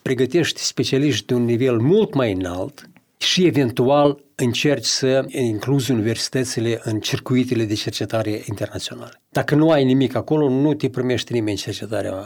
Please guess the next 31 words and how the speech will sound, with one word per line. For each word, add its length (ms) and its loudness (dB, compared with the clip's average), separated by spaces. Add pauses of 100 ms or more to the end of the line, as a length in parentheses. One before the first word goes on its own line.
(160)
europeană. 640 -8
O 80 -12
susțin 280 -4
completamente 640 -6
pe 120 -12
domnul 220 -6
Prohnitski. 640 -4 (680)
Sistemul 340 0
nostru 220 0
educațional 420 0
trebuie 220 -2
să 60 -8
fie 80 -4
deschis. 720 -4 (260)
Noi 100 -4
trebuie 280 2
să 120 -2
intrăm 540 0
în, 240 0
uh, 280 0
spații 560 -2
educaționale 1000 -4
regionale. 760 -6 (120)
Universitățile 1080 2 (120)
se 640 0 (140)
evaluează 640 2
unele 240 2
pe 140 -2
altele, 340 2
fiecare 400 0
este 480 0